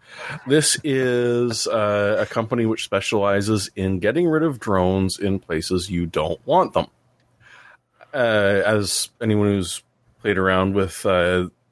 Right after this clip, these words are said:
the, the U A Vs or drones, essentially, as soon as it loses the signal from the base, it will s-,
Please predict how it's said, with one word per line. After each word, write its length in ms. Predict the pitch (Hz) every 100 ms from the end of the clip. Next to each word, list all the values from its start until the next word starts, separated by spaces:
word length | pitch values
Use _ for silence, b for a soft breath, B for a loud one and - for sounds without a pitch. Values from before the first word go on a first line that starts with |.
| _ _ _ -
the, 160 | 117
the 140 | 110 120
U 120 | 113
A 80 | 104
Vs 300 | 95 98 92
or 80 | 104
drones, 320 | 104 92 95
essentially, 420 | 107 117 107 101
as 120 | 92
soon 240 | - 156 170
as 120 | 147
it 100 | 143
loses 720 | 113 113 117 113 107 101 95
the 100 | 104
signal 300 | - 101 98
from 160 | 92 101
the 60 | 92
base, 380 | 92 82 -
it 100 | 76
will 120 | 90 90
s-, 280 | - -